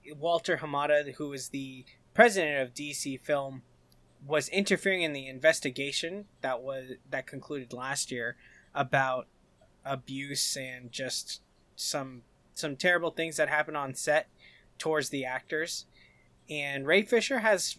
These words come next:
found support from Jason Momoa, Gal Gadot, and even Ben Affleck while the investigation was going on about, with Joss Whedon and his production of Justice League. But, uh, bas-, uh, you know, Warner Brothers reaffirmed its,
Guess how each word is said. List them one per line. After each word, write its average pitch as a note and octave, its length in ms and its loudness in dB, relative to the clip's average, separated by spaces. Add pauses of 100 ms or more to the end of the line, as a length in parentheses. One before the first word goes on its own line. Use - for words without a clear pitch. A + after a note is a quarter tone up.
found E3+ 360 2
support D#3+ 380 -2
from C#3 180 -8
Jason C#3+ 380 -2
Momoa, F#3 420 0
Gal C#3 220 2
Gadot, C#3+ 340 2
and C3+ 100 -4
even C3 200 -12
Ben A#2 220 -8
Affleck D3+ 480 -2 (540)
while D3 160 6
the C#3 100 -6
investigation C3+ 720 -2
was A#2+ 140 -8
going B2+ 260 -8
on C#3 440 -4
about, C3 280 -6 (140)
with C3+ 400 -8
Joss C#3 340 -2
Whedon C#3 420 -8
and B2 160 -14
his C3+ 140 -10
production B2+ 460 -8
of A2 100 -16
Justice - 460 -2
League. D3 340 -10 (640)
But, D3 460 4 (880)
uh, D3 300 -4 (160)
bas-, E3 300 -2 (200)
uh, D#3+ 120 -4 (200)
you D#3 140 -8
know, C#3+ 220 -2 (1000)
Warner F#3 280 4
Brothers E3 340 4
reaffirmed D3 400 0
its, - 520 -4